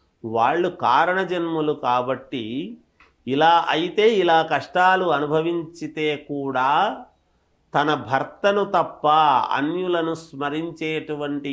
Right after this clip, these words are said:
ఇది ఉండరాదు అని లోక కళ్యాణార్థం ఎలా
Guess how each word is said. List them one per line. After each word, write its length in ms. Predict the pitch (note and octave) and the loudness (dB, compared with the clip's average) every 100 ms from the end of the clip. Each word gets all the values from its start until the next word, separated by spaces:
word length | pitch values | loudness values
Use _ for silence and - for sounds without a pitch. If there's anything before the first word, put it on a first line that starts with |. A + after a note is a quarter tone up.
| C#3 | -4
ఇది 120 | C#3 | -4
ఉండరాదు 1000 | B2 B2+ C#3 D#3 D3 C#3 C3+ C3 C#3 C3+ | -6 -4 0 2 4 4 2 0 -6 -4
అని 200 | B2+ D#3+ | -4 -4
లోక 340 | C#3+ B2+ C#3+ D#3+ | -2 -4 -4 -6
కళ్యాణార్థం 1080 | D#3+ D3+ D3 C#3+ C#3+ C3+ B2+ B2 - D3+ | -4 -4 0 0 0 -2 -4 -6 -6 -6
ఎలా 300 | E3+ C3 C#3+ | -2 0 0